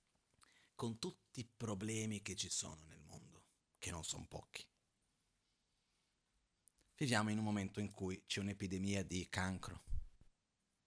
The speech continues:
c'è un'epidemia di depressione. Non è uno scherzo. Viviamo in un momento in cui ci sono tante di quelle guerre,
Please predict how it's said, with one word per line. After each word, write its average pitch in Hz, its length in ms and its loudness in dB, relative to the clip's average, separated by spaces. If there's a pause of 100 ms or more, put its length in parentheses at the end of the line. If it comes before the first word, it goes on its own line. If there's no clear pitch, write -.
(600)
c'è - 160 -2
un'epidemia 98 720 2
di 87 100 -4
depressione. - 1080 2 (1400)
Non 90 120 -2
è 101 60 6
uno 98 100 4
scherzo. - 560 -4 (1800)
Viviamo 104 300 4
in 104 80 6
un 101 60 4
momento 101 340 2
in 98 80 0
cui 101 140 0
ci 101 120 -2
sono 95 280 -2
tante 110 300 -2
di 104 120 -2
quelle 98 260 -2
guerre, 92 560 -4